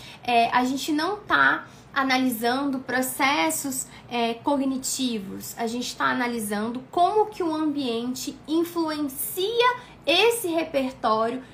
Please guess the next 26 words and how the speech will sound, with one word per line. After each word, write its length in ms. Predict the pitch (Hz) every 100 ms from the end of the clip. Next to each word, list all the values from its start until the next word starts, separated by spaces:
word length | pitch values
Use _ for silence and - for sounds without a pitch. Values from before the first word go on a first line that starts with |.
| -
de 160 | 208 220
linguagem 800 | 214 214 214 214 240 269 262 262
e 80 | 254
de 120 | 226
comunicação. 1040 | 240 240 226 220 214 208 190 - 185 190 214 - - -
E 100 | 294
quando 520 | - 370 403 539 466
esse 260 | 415 415 381
comportamento 800 | 339 330 330 311 330 285 262 254
de 140 | 240
linguagem 760 | 247 254 226 247 294 381 370 339
e 20 |
comunicação 800 | 320 302 294 294 269 - 240 233
ele 160 | 226
ocorre, 560 | 220 220 196 180 196 214 - - - - - 302
o 60 |
que 320 | 330 - 539 539
que 220 | 571 - -
provocou 720 | 403 453 571 415 427 427 359 320
ele? 400 | 247 196 180 -
O 60 | 262
que 220 | - 403
que 280 | - 392 -
evocou 640 | 349 466 494 466 466 339 311
esse 240 | 311 -
comportamento? 760 | 294 262 285 269 285 240 202